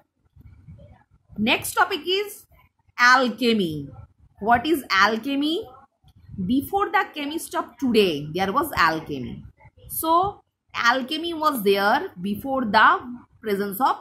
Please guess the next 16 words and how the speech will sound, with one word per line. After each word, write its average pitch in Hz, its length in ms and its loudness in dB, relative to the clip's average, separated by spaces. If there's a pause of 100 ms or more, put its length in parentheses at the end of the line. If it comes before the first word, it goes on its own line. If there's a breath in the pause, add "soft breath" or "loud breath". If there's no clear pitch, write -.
(140)
modern 190 520 2 (200)
chemistry. 226 720 -2 (800 soft breath)
The 254 180 6
word 254 520 6 (260)
alchemy 247 540 -2
was 262 320 0
derived 202 500 2
by 185 200 0
the 185 180 2 (120)
Arabs 170 640 2 (300)
from 262 240 0
the 226 260 0
Greek 381 360 2 (640)
Egyptian 269 720 0
word 233 320 4 (200)
chemia. 359 640 0